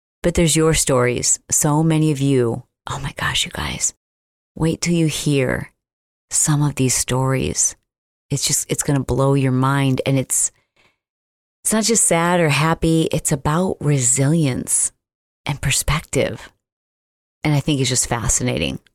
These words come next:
There's some really fascinating stories. So with your permission, I'd like to do a few more of these. But of course, this is your show.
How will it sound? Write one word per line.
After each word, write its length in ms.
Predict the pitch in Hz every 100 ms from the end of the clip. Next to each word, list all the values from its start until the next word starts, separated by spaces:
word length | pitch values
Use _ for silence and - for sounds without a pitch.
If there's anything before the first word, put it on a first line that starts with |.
| _ _ _ _ _ _ _ -
There's 240 | 165 175
some 280 | - - 160
really 220 | 139 147
fascinating 680 | 143 - 139 131 139 135 131
stories. 440 | - - 131 127 127
So 300 | 135 131 -
with 320 | 160 175 -
your 100 | 202
permission, 580 | 185 185 185 185 180 151 - _ _
I'd 160 | - 165
like 220 | 165 196
to 100 | -
do 400 | 165 170 190 190
a 40 | -
few 220 | - 170
more 300 | 151 156 185
of 120 | 185
these. 420 | 214 220 226 - _ _ _ _ _ _ _
But 340 | 160 165 151 - _ _
of 160 | - 147
course, 360 | - 156 147 -
this 240 | 165 -
is 100 | 135
your 220 | 143 135
show. 380 | 127 - 78 73